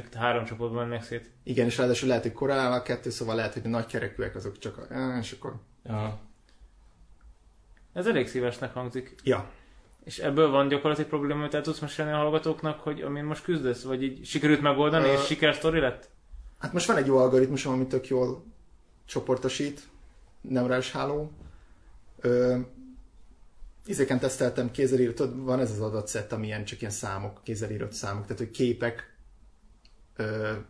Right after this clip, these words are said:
Speaker 2: befényképezve.
Speaker 1: Tehát valaki felírt számokat, lefotózgatta?
Speaker 2: Igen, de nem, hát ez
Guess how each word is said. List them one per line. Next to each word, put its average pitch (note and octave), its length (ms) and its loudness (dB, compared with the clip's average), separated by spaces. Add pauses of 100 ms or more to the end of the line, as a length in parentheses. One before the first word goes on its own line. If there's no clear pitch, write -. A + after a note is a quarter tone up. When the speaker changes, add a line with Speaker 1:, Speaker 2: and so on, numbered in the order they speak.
(220)
Speaker 2:
befényképezve. A2+ 960 -4 (200)
Speaker 1:
Tehát - 180 -6
valaki D#3+ 280 4
felírt D3+ 360 4
számokat, C#3+ 480 2
lefotózgatta? C3+ 960 2
Speaker 2:
Igen, C3+ 240 2
de B2+ 200 4
nem, C#3 180 2
hát B2+ 180 -4
ez - 200 -4